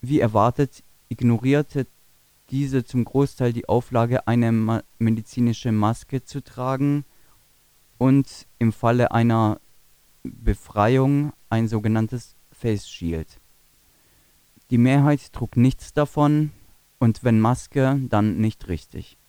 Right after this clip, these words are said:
Es blieb bei der Erwähnung durch Anmelder Malte Wendt. In Zeiten von Rekordinzidenzen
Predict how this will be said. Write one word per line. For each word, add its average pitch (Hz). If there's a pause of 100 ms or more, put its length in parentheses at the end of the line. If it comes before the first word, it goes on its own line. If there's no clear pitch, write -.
Es 131
blieb 156
bei 120
der 123
Erwähnung 131
durch -
Anmelder 117
Malte 101
Wendt. 85 (320)
In 110
Zeiten 98
von 95
Rekordinzidenzen 139